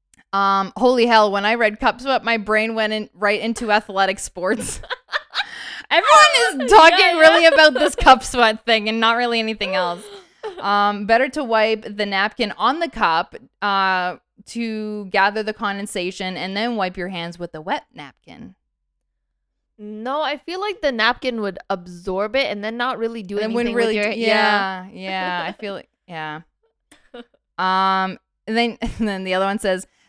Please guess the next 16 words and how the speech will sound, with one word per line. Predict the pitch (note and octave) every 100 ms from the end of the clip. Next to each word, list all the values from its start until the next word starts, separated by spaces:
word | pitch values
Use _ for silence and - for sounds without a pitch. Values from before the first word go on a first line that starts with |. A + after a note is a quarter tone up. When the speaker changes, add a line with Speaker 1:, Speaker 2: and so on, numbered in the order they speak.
| _
Speaker 1:
"Then | G#3+
you're | A#3
making | A#3+ A#3 C#4+ C#4+
your | C4 A3
hands | A3+ A3 G#3 G#3 F3+
dirtier | E3 G3+ G#3 F#3+ F3+ F3+
when | F#3 F#3+
you | F#3+
get | F#3+ F#3 F#3
to | G#3+ F#3
a, | F3+ _ _ _
uh, | G3 F3+
when | F3+ G3+
you | G#3+
get | G#3+ G3+ -
to," | G3+